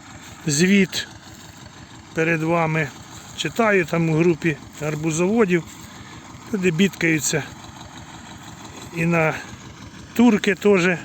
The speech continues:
гниють, і на українки гниють, і де тільки не гниють. Вон лежить.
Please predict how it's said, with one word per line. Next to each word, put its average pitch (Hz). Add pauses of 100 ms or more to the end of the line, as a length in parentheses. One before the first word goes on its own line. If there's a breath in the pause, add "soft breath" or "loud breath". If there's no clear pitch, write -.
(120)
гниють, 175 (680 loud breath)
і 139
на 131
українки 190
гниють, 180 (1000)
і 135
де 160
тільки 147
не 143
гниють. 151 (1160)
Вон 135
лежить. 139